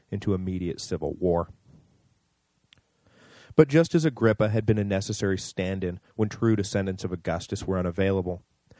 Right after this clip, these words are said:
Tiberius and Drusus were now being set up to play much the same role. Though Augustus liked and trusted his stepsons, he was still biased towards passing power to a blood relative.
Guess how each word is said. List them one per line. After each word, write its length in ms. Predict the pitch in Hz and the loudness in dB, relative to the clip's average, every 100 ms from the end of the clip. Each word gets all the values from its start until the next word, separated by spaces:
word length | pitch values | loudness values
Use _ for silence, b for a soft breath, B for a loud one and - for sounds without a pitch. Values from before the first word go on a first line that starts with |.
| B B | B B
Tiberius 560 | 127 131 143 135 135 | 2 4 4 4 0
and 100 | 127 | -4
Drusus 460 | 101 104 101 95 - b b | 0 0 0 -2 -6 b b
were 120 | 120 | 2
now 200 | 117 113 | 4 2
being 240 | 123 113 104 | 0 0 -2
set 260 | - 98 | -4 -2
up 100 | 92 | -4
to 60 | - | -8
play 240 | - 98 | -6 -4
much 320 | 92 90 80 - | -2 -2 -4 -8
the 80 | |
same 300 | - 92 80 78 | -10 -8 -8 -2
role. 300 | 95 90 82 - _ _ _ _ _ _ _ B B B | 0 0 -2 -12 _ _ _ _ _ _ _ B B B
Though 160 | 156 165 | 6 8
Augustus 480 | 151 156 160 165 - | 6 0 0 -4 -2
liked 320 | 98 101 - | 0 0 -2
and 100 | 101 | -8
trusted 460 | - 95 92 - - | -2 -2 -2 -4 -10
his 160 | 90 | -10
stepsons, 640 | - 90 85 - 87 87 - _ - | -8 -8 -8 -6 -6 -8 -14 _ -4
he 120 | 135 | 2
was 140 | 135 123 | 2 2
still 220 | - 160 | 0 -2
biased 540 | 127 98 92 87 - | 0 0 0 -2 -6
towards 200 | - 95 | -6 -4
passing 480 | - - 90 - 104 | -4 -6 -6 -8 -8
power 340 | - 78 78 - b - | -6 -6 -6 -8 b -2
to 80 | |
a 40 | 98 | -2
blood 360 | - 87 80 73 | -2 -4 -4 -4
relative. 580 | 87 90 87 87 85 | -2 -2 -2 -8 -10